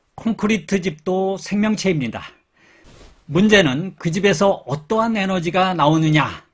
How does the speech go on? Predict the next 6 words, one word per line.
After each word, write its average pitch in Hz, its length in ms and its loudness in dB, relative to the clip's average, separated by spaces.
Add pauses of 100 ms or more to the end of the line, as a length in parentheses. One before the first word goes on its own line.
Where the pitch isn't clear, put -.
(340)
이것이죠. 151 520 0 (1000)
생명을 208 560 0
살리는 190 480 0
생기로운 214 720 0
에너지가 170 420 0
나오느냐, 160 680 2